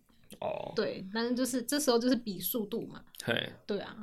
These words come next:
Speaker 2: 但如果你用那个东西，就是会有点安全感，很难讲啊。也许过阵子是尾巴自己说：“我们去买那个好了。”对。
Speaker 1: 我应该不会欸，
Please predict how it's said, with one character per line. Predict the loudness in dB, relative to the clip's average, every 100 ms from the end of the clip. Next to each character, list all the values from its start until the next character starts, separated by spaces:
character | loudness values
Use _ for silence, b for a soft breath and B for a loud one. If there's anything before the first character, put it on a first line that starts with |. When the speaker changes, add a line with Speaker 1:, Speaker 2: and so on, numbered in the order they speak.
| -12 B B B B B
Speaker 2:
但 | 8 10
如 | 10
果 |
你 | 8 8
用 | 6
那 | 6
个 | 4
东 | 4
西， | 4 2
就 | 4
是 | 4 4
会 | 4
有 | 4
点 | 4 0
安 | 0 0
全 | -2 -6 -8
感， | -10 -12
很 | -6 2
难 | 2 4
讲 | 4 4
啊。 | 2 0 2
也 | 6
许 | 6
过 | 8 8
阵 | 8 6
子 | 6
是 | 4 6
尾 | 4
巴 | 6 4
自 | 4
己 | 0
说 | 0
：“我 | 0
们 | 0
去 | 2
买 | 4 4
那 | 2
个 | 0
好 | -2 -6 -8
了。” | -10 -12 -14 b b b b b
对。 | -6 -6 -10 -2
Speaker 1:
我 |
应 | 4
该 | 4
不 | 6 4
会 | 6 6
欸， | 6 2 -2